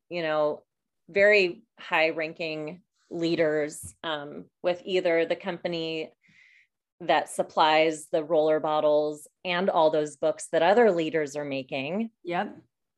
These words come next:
Speaker 1: Or they're just a thought leader now, but they're still doing doTERRA,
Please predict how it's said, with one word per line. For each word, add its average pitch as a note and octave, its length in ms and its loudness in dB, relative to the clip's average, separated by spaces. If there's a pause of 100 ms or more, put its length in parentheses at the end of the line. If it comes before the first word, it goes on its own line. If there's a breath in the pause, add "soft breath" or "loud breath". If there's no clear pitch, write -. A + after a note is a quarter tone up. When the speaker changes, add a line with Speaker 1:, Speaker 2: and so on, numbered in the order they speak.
(180)
Speaker 1:
Or E3+ 560 6
they're E3 500 2 (100)
just - 360 -2 (200)
a D#3+ 420 0 (400)
thought G3 240 0
leader D3+ 300 -4
now, D3+ 560 -4
but F3 220 2 (140)
they're E3 140 0
still G#3 260 -2
doing F#3 320 0
doTERRA, E3 760 0